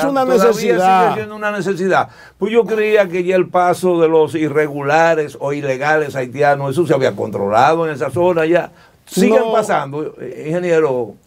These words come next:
Speaker 1: Sócrates.
Speaker 2: Es que tú hablas de varios tipos de migración.
Speaker 1: A ver,
Speaker 2: Eh, hay una migración,
Speaker 1: explíqueme eso.
Speaker 2: hay una migración de haitianos que quiere venir a la ciudad o que quiere venir al este a trabajar.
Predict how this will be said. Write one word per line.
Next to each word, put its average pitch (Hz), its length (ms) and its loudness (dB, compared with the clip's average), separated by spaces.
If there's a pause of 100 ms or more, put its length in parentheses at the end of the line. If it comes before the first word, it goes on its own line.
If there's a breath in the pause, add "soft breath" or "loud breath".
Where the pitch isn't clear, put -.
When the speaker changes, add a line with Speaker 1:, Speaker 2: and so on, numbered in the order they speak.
(100)
Speaker 1:
Sócrates. 117 460 0
Speaker 2:
Es 190 100 2
que 220 100 4
tú 214 220 0
hablas 208 300 4
de 180 160 -2
varios 175 480 0
tipos 170 360 -2
de 147 60 0
migración. 135 640 2 (160)
Speaker 1:
A 117 180 0
ver, 123 340 0 (220)
Speaker 2:
Eh, 160 260 4
hay 185 140 4
una 233 160 0
migración, 185 560 2 (220)
Speaker 1:
explíqueme 165 60 -4
eso. - 180 -14
Speaker 2:
hay 196 160 2
una 226 160 0
migración 160 800 2
de 147 60 0
haitianos 139 840 -2 (840 soft breath)
que 156 200 0
quiere 196 260 2
venir 180 440 4
a 175 60 2
la 160 120 2
ciudad 147 760 0
o 131 140 0
que 123 160 -2
quiere 160 260 2
venir 156 300 4
al 131 220 2
este 156 320 0
a 123 60 -4
trabajar. 113 600 -2